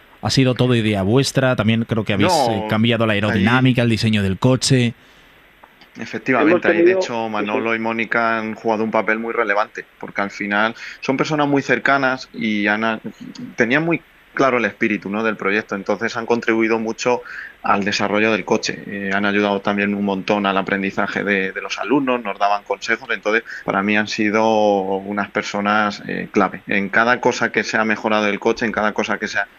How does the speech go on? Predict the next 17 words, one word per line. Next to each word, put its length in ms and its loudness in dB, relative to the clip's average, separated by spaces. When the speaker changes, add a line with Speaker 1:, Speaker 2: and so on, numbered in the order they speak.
Speaker 2:
rediseñado, 640 2
al 80 0
final 400 0
siempre 480 -2
teníamos 440 0
su 140 -4
consejo, 800 0
su 160 0
experiencia 720 0
para 420 0
ir 140 0
en 100 0
la 100 2
dirección, 640 -2
eh, 320 -10
correcta. 460 -6
Speaker 1:
Mm, 300 2